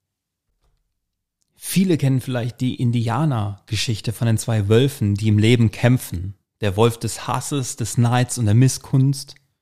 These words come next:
und der Wolf der Liebe, Freude und Großmütigkeit.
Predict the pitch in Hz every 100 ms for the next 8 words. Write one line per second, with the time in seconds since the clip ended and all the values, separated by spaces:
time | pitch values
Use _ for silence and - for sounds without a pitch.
0 | _ _ _ - 117 113 101 107 131 -
1 | 110 113 139 139 139 139 - - 139 143
2 | 131 123 120 147 - 123 104 107 - 92
3 | 92 -